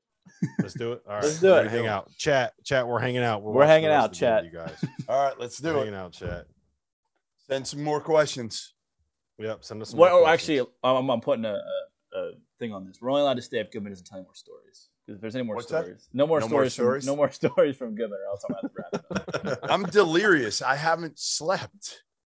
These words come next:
Speaker 2: Yeah, I know. I can tell, I can tell once you got halfway through the story,
Speaker 3: I
Speaker 2: it was
Speaker 3: can't
Speaker 2: kinda
Speaker 3: even
Speaker 2: like,
Speaker 3: see.
Speaker 2: "Oh."
Speaker 3: Honestly, I can't even see what the, the, the font on my pho-, I, I honestly, I got nothing.
Speaker 2: All right, I got, I got a, I got a question for you guys. What is, give me your, uh, your biggest travel horror story.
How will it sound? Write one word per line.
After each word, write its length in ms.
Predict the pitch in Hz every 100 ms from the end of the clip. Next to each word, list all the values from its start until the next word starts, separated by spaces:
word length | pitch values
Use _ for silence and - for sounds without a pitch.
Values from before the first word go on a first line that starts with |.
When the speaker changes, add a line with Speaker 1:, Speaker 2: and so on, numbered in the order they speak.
| _ -
Speaker 2:
Yeah, 200 | 135 151
I 80 |
know. 240 | 120 160 123
I 100 | 127
can 160 | 165
tell, 300 | 104 147 135 - - 190 -
I 80 |
can 120 | 123 135
tell 240 | 160 147
once 220 | 143 143
you 60 | 147
got 180 | 143 127
halfway 240 | 131 139
through 140 | 131
the 100 | 117
story, 380 | 113 117 113 110
Speaker 3:
I 40 | 147
Speaker 2:
it 40 |
was 100 | 156
Speaker 3:
can't 120 | 208 202
Speaker 2:
kinda 20 |
Speaker 3:
even 160 | 190 175
Speaker 2:
like, 220 | 117 117
Speaker 3:
see. 300 | 107 110 147 101
Speaker 2:
"Oh." 120 | -
Speaker 3:
Honestly, 460 | 139 160 180 - 131
I 40 |
can't 220 | 110 143
even 140 | 139 113
see 180 | - 117
what 280 | 104 110 117 _
the, 180 | 95 101 90
the, 240 | 95 85 _
the 1080 | - _ _ - _ _ _ _ _ _ - -
font 240 | 123 131
on 100 | 110
my 140 | 113 98
pho-, 160 | - 107
I, 120 | 107 -
I 40 | 107 110
honestly, 340 | 107 98 95 90
I 140 | 95
got 260 | 92 104 92
nothing. 160 | 98 139
Speaker 2:
All 60 |
right, 80 | 131
I 140 | 120 160
got, 140 | 160
I 120 | 143
got 120 | 165
a, 160 | 143 127
I 60 | 143
got 120 | 131
a 40 |
question 300 | - 107 92
for 80 | 101
you 80 | 95
guys. 220 | 98 95
What 180 | 95 123
is, 160 | 127 117
give 200 | 110 139
me 80 |
your, 300 | 139 123 110
uh, 100 | 101 98
your 140 | 98
biggest 520 | 87 101 104 - -
travel 420 | - 101 92 92
horror 320 | 80 90 82 80
story. 420 | - 76 69